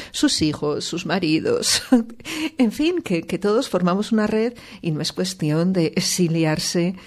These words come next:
eh, del todo. Mm, de todas formas, hay que, hay que consolar a Siri Husbeth diciéndole que Nueva York no tiene solamente la Torre Trump,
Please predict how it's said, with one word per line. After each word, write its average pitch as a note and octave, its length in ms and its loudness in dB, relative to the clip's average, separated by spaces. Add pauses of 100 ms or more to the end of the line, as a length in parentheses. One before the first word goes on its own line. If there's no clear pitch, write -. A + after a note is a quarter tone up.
(260)
eh, E3 320 -2
del D#3+ 300 0
todo. G3 460 4 (420)
Mm, A3 320 0
de B3 200 0
todas A#3+ 300 0
formas, F3 460 0
hay D3+ 140 -2
que, D#3+ 380 -2 (380)
hay F3 140 0
que F#3 240 -2
consolar E3 800 0
a B3 240 2
Siri F3+ 280 2
Husbeth F#3 520 2
diciéndole E3+ 640 0
que F#3 200 -4
Nueva D3+ 280 0
York C#3 320 0
no G#3+ 200 6
tiene C3+ 280 -4
solamente D#3+ 540 -2
la D3 140 -4
Torre D#3+ 300 -2
Trump, E3+ 380 0